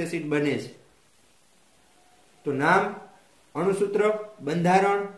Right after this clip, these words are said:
ઓક્સિડેશનાંક. હવે બેઝિકતાની વાત કરીએ તો ફોસ્ફરસ સાથે ડાયરેક્ટ જોડાયેલા એચ છે એ આયનીકરણ દરમિયાન મુક્ત થઈ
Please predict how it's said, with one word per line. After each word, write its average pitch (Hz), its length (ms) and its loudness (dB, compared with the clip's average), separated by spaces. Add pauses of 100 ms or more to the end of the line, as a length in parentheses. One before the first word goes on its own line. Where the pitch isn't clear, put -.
(140)
ઓક્સિડેશનાંક. 175 720 -2 (880)
હવે 165 120 -2 (100)
બેઝિકતાની 208 580 6
વાત 190 200 2
કરીએ 160 280 -2 (1300)
તો 196 100 8 (720)
ફોસ્ફરસ 214 560 4
સાથે 196 360 4 (1300)
ડાયરેક્ટ 170 560 6
જોડાયેલા 214 500 10 (100)
એચ 208 160 6 (120)
છે 170 120 4 (1200)
એ 185 80 0
આયનીકરણ 220 540 4
દરમિયાન 220 400 6
મુક્ત 214 200 2 (100)
થઈ 214 120 10